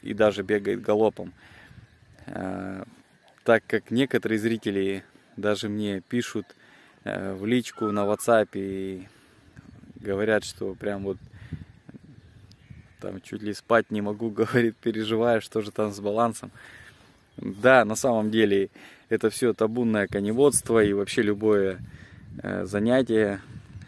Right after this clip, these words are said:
в сфере сельского хозяйства, да и не только, оно зачастую вызывает различные переживания.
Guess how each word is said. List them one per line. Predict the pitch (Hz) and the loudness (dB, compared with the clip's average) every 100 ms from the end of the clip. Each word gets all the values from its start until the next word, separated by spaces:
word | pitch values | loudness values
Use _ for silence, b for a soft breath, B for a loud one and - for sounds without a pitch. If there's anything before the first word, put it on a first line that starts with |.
| B | B
в | - | -12
сфере | - 113 101 | -2 0 0
сельского | - 135 - 110 | 0 0 2 -2
хозяйства, | 98 107 110 104 101 | 0 0 0 0 -2
да | 98 | -4
и | 98 | -6
не | 95 | -4
только, | - 123 - 107 | -2 -2 -2 -6
оно | 101 98 92 92 - | -6 -6 -8 -12 -10
зачастую | - - 101 - 113 104 95 B B B B - | -8 -6 -6 -4 -2 -2 -4 B B B B -12
вызывает | 98 104 113 104 95 - | -4 0 4 2 0 -2
различные | 101 110 110 104 101 | -2 -2 -2 0 0
переживания. | - 110 104 107 120 120 101 98 | -2 -2 2 4 4 4 0 -6